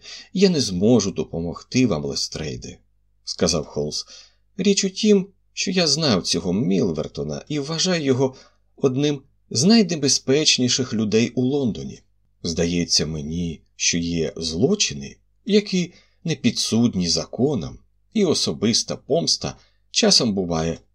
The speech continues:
справедлива. Ні, не треба сперечатись, я твердо вирішив. Мої симпатії на боці злочинців, а не жертви. Я не візьмуся за цю справу». Того ранку Холмс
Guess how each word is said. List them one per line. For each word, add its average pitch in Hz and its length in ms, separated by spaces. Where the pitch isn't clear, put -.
справедлива. - 840
Ні, 80 520
не 190 100
треба 98 400
сперечатись, 85 920
я 208 100
твердо 76 460
вирішив. - 540
Мої 101 260
симпатії 151 800
на 156 140
боці 127 520
злочинців, 180 920
а 90 80
не 80 120
жертви. 82 580
Я 104 360
не 247 120
візьмуся 95 720
за 95 200
цю 80 180
справу». - 580
Того 113 260
ранку 208 540
Холмс - 560